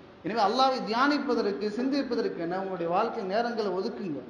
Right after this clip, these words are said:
பல ஹதீஸுடைய கருத்து இப்படி தான் வருது. எல்லா படைப்புகளுடைய உயிர் மூச்சாக அல்லாஹ் தன்னுடைய தியானத்தை தான் வச்சிருக்கிறான். ஒரு மீன் வலையில பின்னப்படுது, வலையில மாட்டிக்குதுன்னு சொன்னா,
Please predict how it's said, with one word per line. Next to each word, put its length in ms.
பல 200
ஹதீஸுடைய 640
கருத்து 300
இப்படி 200
தான் 180
வருது. 340
எல்லா 480
படைப்புகளுடைய 800
உயிர் 240
மூச்சாக 580
அல்லாஹ் 280
தன்னுடைய 340
தியானத்தை 440
தான் 180
வச்சிருக்கிறான். 540
ஒரு 160
மீன் 320
வலையில 340
பின்னப்படுது, 600
வலையில 280
மாட்டிக்குதுன்னு 540
சொன்னா, 360